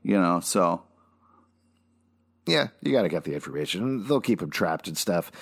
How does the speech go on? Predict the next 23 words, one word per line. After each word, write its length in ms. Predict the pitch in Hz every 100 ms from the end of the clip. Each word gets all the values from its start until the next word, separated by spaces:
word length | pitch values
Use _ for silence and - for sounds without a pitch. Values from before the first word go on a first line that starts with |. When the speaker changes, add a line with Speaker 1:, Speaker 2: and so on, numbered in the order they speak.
| - - -
Speaker 2:
Uh, 200 | 120 113
Speaker 1:
Yeah. 80 | 120
Speaker 2:
but 140 | 151
then 240 | 170 156
in 160 | 131 135
the 120 | 120
Acheron, 540 | 123 202 - 143 110 101
which 140 | 101
is 100 | 107
an 60 | 104
interesting 400 | 101 104 - 98
scene, 300 | - 98 92
uh, 180 | 98 98
Blackwood 720 | 95 110 139 - 117 101 98
in 200 | 95 101
sort 200 | - 104
of, 80 | 92
like, 240 | 95 87
this 160 | 95 -
mental 340 | 101 98 92
prison 480 | 80 151 139 120 104
with 140 | 90
Lucifer 640 | 117 156 165 127 113 98